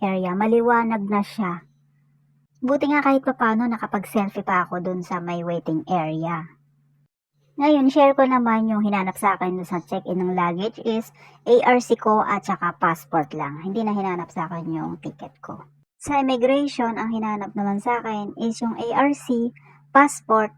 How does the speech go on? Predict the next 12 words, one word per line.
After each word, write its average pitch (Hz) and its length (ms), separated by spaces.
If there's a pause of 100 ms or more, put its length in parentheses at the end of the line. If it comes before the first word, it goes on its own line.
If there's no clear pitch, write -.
(120)
at - 240
saka 214 240
yung 196 400
visa 170 400
ko. - 160 (960)
At 247 160
hindi 262 240
ako 220 240
hinanapan 208 560
ng 190 160
O 208 160
F 196 160